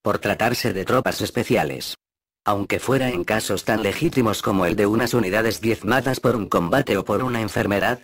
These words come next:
no era fácil reformar un tercio si tal reforma significaba su desaparición, porque se producía un quebranto intensamente desagradable para los infantes. De todos modos, en realidad, el motivo disciplinario era el que con mayor frecuencia provocaba una reformación.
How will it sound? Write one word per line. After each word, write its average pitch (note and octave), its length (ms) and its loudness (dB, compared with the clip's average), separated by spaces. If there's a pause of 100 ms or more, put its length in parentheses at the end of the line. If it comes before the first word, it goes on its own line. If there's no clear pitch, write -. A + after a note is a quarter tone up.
no C#3 240 2
era C#3 220 0
fácil C3+ 340 0
reformar G2 540 0
un G#2+ 160 -2
tercio A#2+ 420 0
si G#2 140 -4
tal A#2+ 220 0
reforma D3+ 500 0
significaba A2+ 720 2
su B2 160 -2
desaparición, A2 800 0 (100)
porque A2 300 0
se G2 160 -4
producía B2+ 500 0
un B2 100 -4
quebranto F#2+ 500 0
intensamente A#2+ 840 2
desagradable G#2+ 720 2
para A#2 220 2
los A2 160 0
infantes. F2 720 -4 (840)
De A#2 120 4
todos D#3+ 280 4
modos, F#2+ 580 -2 (100)
en G#2+ 160 0
realidad, G2 520 0 (100)
el A2 180 0
motivo A#2 440 0
disciplinario G#2 800 0
era A#2+ 180 0
el F2+ 80 -4
que G#2+ 140 -4
con G#2 180 2
mayor G2+ 340 0
frecuencia A#2+ 600 0
provocaba G#2 480 0
una A#2+ 180 -2
reformación. D#2 800 -4